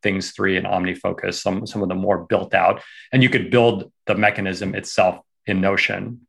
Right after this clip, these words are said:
You know, you could build any of that customization. So again, it's really then gonna depend on your level of, like, how much do you wanna build or how much do you want turnkey off the shelf? But I, I always, even though I teach a system in Notion, I always say that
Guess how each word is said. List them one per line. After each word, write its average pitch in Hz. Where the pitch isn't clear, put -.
You 95
know, 95
you 95
could 92
build 92
any 90
of -
that 82
customization. 101
So 131
again, 117
it's 104
really 131
then 123
gonna 107
depend 101
on 95
your 104
level 95
of, 90
like, 110
how 123
much 120
do -
you 98
wanna 98
build 110
or 101
how 95
much 92
do 101
you 90
want 90
turnkey 95
off 92
the -
shelf? 87
But 104
I, 101
I 104
always, 123
even 120
though 120
I 113
teach 107
a 117
system 113
in 101
Notion, 110
I 107
always 107
say 107
that 95